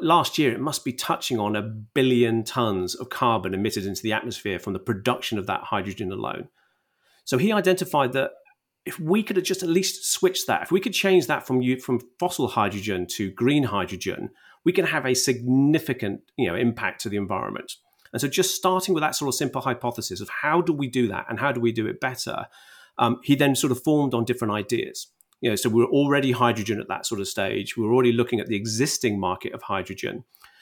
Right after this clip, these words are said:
He then found some academic literature that suggested that, you know, if we were able to produce hydrogen in an electrolyzer, but working on supercritical fluids,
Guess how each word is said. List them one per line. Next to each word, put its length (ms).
He 100
then 200
found 320
some 140
academic 540
literature 460
that 120
suggested 600
that, 220
you 100
know, 100
if 180
we 220
were 180
able 280
to 140
produce 380
hydrogen 640
in 120
an 80
electrolyzer, 920
but 240
working 400
on 180
supercritical 920
fluids, 520